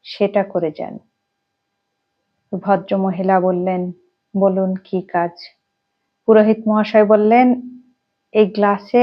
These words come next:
এক গ্লাস জল আছে, এই জলের গ্লাসটা নিয়ে আপনি সাতবার মন্দিরের চারপাশ প্রদক্ষিণ করে আসুন, কিন্তু দেখবেন যাতে ওই গ্লাস থেকে এক ফোঁটা জলও না পড়ে।"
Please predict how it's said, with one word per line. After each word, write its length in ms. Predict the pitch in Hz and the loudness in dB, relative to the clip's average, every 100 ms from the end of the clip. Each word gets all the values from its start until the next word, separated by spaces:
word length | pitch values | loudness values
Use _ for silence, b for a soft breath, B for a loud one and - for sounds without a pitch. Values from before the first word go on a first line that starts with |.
| 233 | 4
এক 160 | 190 175 | 4 0
গ্লাস 260 | - 202 202 196 | 0 0 -2 -6
জল 280 | 175 175 170 | -2 0 0
আছে, 300 | 175 170 170 151 156 _ _ _ _ 208 | -2 -6 -8 -8 -10 _ _ _ _ 2
এই 140 | 208 185 | 4 4
জলের 460 | 202 190 190 214 214 | 2 2 4 4 2
গ্লাসটা 540 | 208 196 190 - 208 | 0 -2 -2 -4 -4
নিয়ে 280 | 196 202 226 269 - _ _ _ _ | -2 -2 -2 -2 -6 _ _ _ _
আপনি 340 | 190 185 196 190 190 190 _ _ _ _ _ _ _ _ | -4 -4 -4 -2 -4 -8 _ _ _ _ _ _ _ _
সাতবার 680 | - - 202 185 - 226 240 233 - _ _ _ _ 220 | -10 -2 -2 -2 0 2 2 -4 -20 _ _ _ _ -2
মন্দিরের 680 | 208 208 196 196 196 196 196 _ _ _ | 0 0 0 0 0 -2 -4 _ _ _
চারপাশ 520 | 214 190 180 - 208 - - | 0 0 0 -2 -2 -4 0
প্রদক্ষিণ 540 | 196 190 190 - 180 | 0 2 -4 -8 -10
করে 240 | 175 175 170 | -6 -2 -2
আসুন, 360 | 165 - 170 160 - _ _ | -2 -6 -12 -12 -14 _ _
কিন্তু 280 | - 214 220 | -2 0 2
দেখবেন 500 | 196 202 196 196 190 170 165 | 4 4 2 0 0 -2 0
যাতে 280 | 185 180 208 | 0 0 0
ওই 100 | 202 | 0
গ্লাস 320 | 196 190 185 - | 0 0 0 -6
থেকে 240 | - 208 202 | -10 -4 -2
এক 140 | 180 - | -2 -4
ফোঁটা 280 | - 180 175 | -10 -4 -4
জলও 380 | 165 165 160 170 | -2 -4 -4 -8
না 160 | 160 160 | -10 -16
পড়ে।" 300 | - - | -16 -18